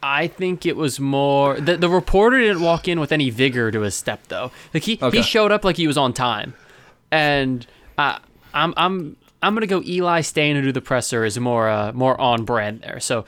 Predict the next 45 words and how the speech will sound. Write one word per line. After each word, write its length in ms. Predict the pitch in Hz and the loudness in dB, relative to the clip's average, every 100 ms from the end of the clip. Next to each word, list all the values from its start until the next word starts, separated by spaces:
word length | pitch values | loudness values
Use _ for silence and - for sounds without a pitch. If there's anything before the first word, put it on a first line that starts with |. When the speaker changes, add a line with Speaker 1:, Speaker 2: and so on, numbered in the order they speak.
| - - | -12 -6
Speaker 1:
uh, 140 | 143 - | -4 -2
it's 240 | 180 - | -2 -2
very 300 | 147 180 127 | -2 0 0
cash. 380 | - 120 104 - | -2 -2 -2 0
I 100 | 147 | 0
thought 200 | 156 127 | 2 2
it 40 | |
was 120 | 107 | 0
beautiful. 500 | 98 113 101 - - - - - _ _ - | -4 -8 -8 -12 -16 -16 -20 -20 _ _ -4
Uh, 260 | 151 135 147 | -2 -2 -6
Tom, 500 | - 202 190 110 101 - _ _ _ _ _ | -4 0 0 0 -4 -14 _ _ _ _ _
Marshawn 480 | 143 226 226 196 170 | 2 2 2 0 2
Lynch 320 | 151 156 - | 0 -2 -4
has 240 | 143 131 131 | -2 0 0
a 180 | 123 | -2
very 280 | 117 139 127 | 0 0 0
famous 560 | 113 - 151 143 135 - | -2 -2 0 0 -2 -6
press 240 | - 127 | -8 -8
conference 400 | - 127 123 123 | -4 -4 -4 -6
at 80 | 127 | -8
the 60 | 117 | -6
Super 280 | - 127 | -6 -6
Bowl 220 | 120 127 120 | -2 -2 -2
in 60 | |
which 200 | 120 117 | -4 -4
he 260 | 143 120 110 - _ | -4 -4 -8 -16 _
sat 260 | - 208 | -2 0
around 540 | 185 165 160 156 151 139 _ _ - | 2 2 2 0 -2 -6 _ _ -8
a 60 | |
field 320 | 127 196 190 170 | -4 0 2 2
of 80 | |
reporters, 420 | 151 139 143 139 151 | 0 2 2 2 0
again, 260 | 175 180 - | 0 -2 -4
at 200 | 135 160 | -6 -4
the 80 | 214 | -4
Super 280 | - 262 165 | 0 2 4
Bowl, 380 | 139 127 123 - _ _ _ - | 4 4 4 -2 _ _ _ -2
and 360 | 151 143 139 - _ _ _ _ | 2 2 0 -6 _ _ _ _
told 260 | - 226 190 | 0 2 2
them 120 | 170 | 2
all 200 | 151 143 | 2 2
that 160 | 127 - | 0 0
he's 200 | 185 156 | -2 -2
just 200 | 151 - | -4 0
there 380 | 139 135 131 | 2 2 0